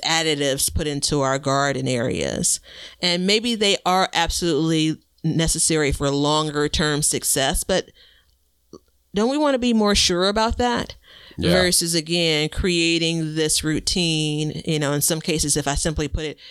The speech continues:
Speaker 1: maybe depleting our soil or even having, you know, your annual garden s-, expenses increase because you're buying these things, you know? So that's in part the reason why, beyond the laziness, that's in part the reason why I'm like, you know, do I absolutely need to do this thing?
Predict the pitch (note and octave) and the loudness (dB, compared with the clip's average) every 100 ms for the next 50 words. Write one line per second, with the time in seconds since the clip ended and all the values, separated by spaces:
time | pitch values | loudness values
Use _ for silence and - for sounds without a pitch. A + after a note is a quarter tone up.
0 | - E3+ E3 C#3+ - E3+ D#3+ D#3 D3 - | -6 -2 0 -2 -2 -2 -2 0 0 2
1 | E3 D#3 D3 D3 - F3+ G3 - G3+ F#3+ | 2 2 2 0 0 0 2 0 0 0
2 | G3+ F#3+ F#3+ F#3 F3+ F3+ E3+ D#3+ E3 - | 0 0 0 -4 -2 0 0 0 -2 -6
3 | - - D#3+ E3 E3+ - - E3+ F3+ F3+ | -18 -4 0 2 0 -2 -2 0 2 2
4 | F3+ D#3+ E3 F#3 F3+ - - D#3+ - E3 | 2 2 2 0 0 -4 -4 -4 -2 0
5 | D#3+ D#3+ D#3+ D#3+ - G#3+ G3 D3+ D#3+ D3+ | 0 0 -2 -2 0 0 0 0 0 0
6 | D3+ C#3+ C#3 B2+ A#2+ C3 C3+ - - B2 | 0 0 0 2 0 0 0 0 0 0
7 | F2 - F3+ F3 - - - - - D3+ | -2 -2 -2 -2 -4 -8 -20 -20 -6 -2
8 | D3+ C#3+ B2+ C#3+ - D3+ D3 D3 B2 - | 0 0 0 0 0 0 0 0 -4 -2
9 | F3+ F#3 - - F#3 F3 - - B3 B3 | -2 -2 -2 -2 0 -2 -2 0 2 0
10 | - F#3+ F3+ F#3+ F3+ E3+ E3 D#3+ D#3 E3+ | -2 -6 -4 -4 -2 0 2 2 0 -2
11 | F#3 A3 A3+ G#3 E3 D3+ E3+ C3 - E3 | -2 2 2 2 2 2 0 0 -4 -2
12 | - - - - A3 A3 F#3+ A3+ A3 F#3+ | -2 -2 -8 -4 -2 -2 0 -2 -2 -2
13 | G3 G3 F#3 F3 E3+ E3 E3 E3+ D#3 D3 | 0 2 2 2 2 2 0 0 0 0
14 | D3 - E3+ D#3 D3 D3 D#3 D#3+ - A3+ | -2 -2 0 0 0 0 0 0 2 0
15 | A3 E3+ D#3 D#3+ D3 C#3 D3+ G3+ B2 - | -2 -4 -6 -4 -2 0 0 0 0 -2
16 | - - - | -4 -6 -6